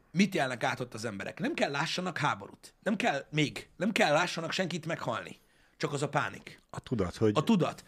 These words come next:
Speaker 1: hogy szólnak a riasztók, ö, valami történik, amitől eddig is féltek. Hol a család?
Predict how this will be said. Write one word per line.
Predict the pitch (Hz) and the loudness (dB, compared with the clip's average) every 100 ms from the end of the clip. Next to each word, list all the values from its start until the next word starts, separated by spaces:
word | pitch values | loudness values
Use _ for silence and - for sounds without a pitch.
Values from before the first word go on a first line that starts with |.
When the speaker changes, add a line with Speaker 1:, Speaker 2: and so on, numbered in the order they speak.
| _ | _
Speaker 1:
hogy | 147 - _ | -4 -4 _
szólnak | - - 208 247 226 | -2 4 4 4 2
a | |
riasztók, | 185 127 104 - 110 - - _ _ _ _ _ _ | 2 2 0 -4 -8 -10 -16 _ _ _ _ _ _
ö, | - 123 123 - | 0 2 2 2
valami | 139 185 190 156 | 4 6 4 2
történik, | 135 120 - 113 143 - - _ | 0 0 -2 -6 -6 -10 -14 _
amitől | - 147 135 123 | 2 4 4 2
eddig | 117 123 | 0 -4
is | 127 | -4
féltek. | - 131 127 170 - - _ _ _ - - _ _ _ - | -2 -2 -2 -4 -6 -14 _ _ _ -14 -14 _ _ _ 0
Hol | 185 | 4
a | 143 | 4
család? | - 131 147 185 | 2 -2 -2 -6